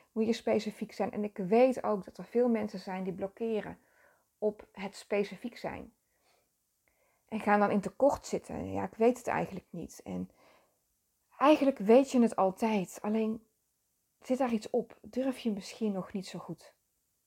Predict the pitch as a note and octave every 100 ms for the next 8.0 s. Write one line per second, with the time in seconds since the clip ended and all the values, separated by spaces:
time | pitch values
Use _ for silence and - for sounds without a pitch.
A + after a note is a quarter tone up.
0 | _ _ _ _ _ _ _ _ - A3+
1 | G3 G#3+ G#3+ A3+ G3 F#3 G3 G#3 F#3 F3
2 | - E3+ - E3+ E3 - - _ _ _
3 | _ _ _ _ _ _ _ _ _ _
4 | _ _ _ _ _ _ _ _ _ _
5 | _ _ - A#3+ A#3 - F3 - - _
6 | _ _ A3+ A#3 A#3 B3+ - A3 G#3+ F#3+
7 | A#3+ B3+ G#3+ G3+ G3 - - F#3+ F3+ F#3